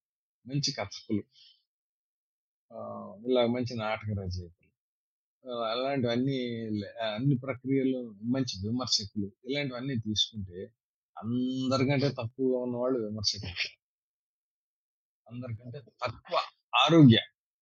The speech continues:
సూచీలు, ఆరోగ్య సూచీలో అట్టడుగున ఉంటారు.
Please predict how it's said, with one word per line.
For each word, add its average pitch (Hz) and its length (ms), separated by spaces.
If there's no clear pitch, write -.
సూచీలు, 110 560
ఆరోగ్య 151 400
సూచీలో 135 560
అట్టడుగున 131 640
ఉంటారు. 95 360